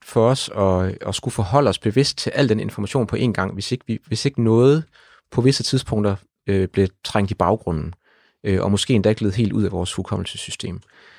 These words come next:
Så, øh, så en af grundene til, at vi glemmer, er simpelthen, at det er smart at glemme. Øh, vi, øh,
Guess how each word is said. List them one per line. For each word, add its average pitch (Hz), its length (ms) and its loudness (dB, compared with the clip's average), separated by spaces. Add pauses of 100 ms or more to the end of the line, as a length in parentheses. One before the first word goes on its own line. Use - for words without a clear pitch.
(680)
Så, 120 360 2 (160)
øh, 98 500 4 (100)
så - 180 -2
en 165 200 4
af 131 100 2
grundene 151 280 2
til, - 160 -2
at - 20 0
vi 117 80 -2
glemmer, 120 280 4
er 117 100 4
simpelthen, 123 280 -2
at - 120 -2
det 107 60 0
er 104 40 0
smart 120 500 -2
at 85 80 -10
glemme. 87 360 -2 (260)
Øh, 90 560 0
vi, 101 220 -2 (680)
øh, 87 600 2